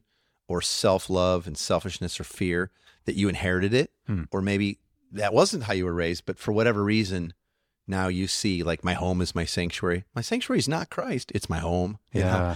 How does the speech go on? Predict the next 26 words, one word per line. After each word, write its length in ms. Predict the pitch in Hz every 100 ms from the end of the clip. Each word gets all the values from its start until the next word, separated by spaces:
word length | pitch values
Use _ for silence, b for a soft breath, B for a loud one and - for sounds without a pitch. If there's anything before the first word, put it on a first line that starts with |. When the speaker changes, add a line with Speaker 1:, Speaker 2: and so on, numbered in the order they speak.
| -
Speaker 1:
It's 140 | -
my, 460 | 117 104 98 98 98
my, 320 | 98 95 92
my 220 | 92 101 95
this, 240 | 92 -
my 140 | 92 87
time, 360 | - 92 90
my. 280 | 87 85 87 B B B B
So 300 | - 180 - - -
ask 260 | 202 240
yourself, 280 | 254 - 165
why 220 | 120 147 208
are 40 |
you 120 | 160
so 200 | - 120
private? 400 | 101 104 104 - - -
Ask 280 | 139 165 -
yourself, 320 | 180 160 131 _
are 80 | 127
you 120 | 139
afraid 500 | 127 - 143 170 185
to 380 | - 90 85 92 - _
let 240 | 104 117 117
your 140 | 110
redemption 600 | 107 85 90 90 - 117
show? 360 | 117 120 123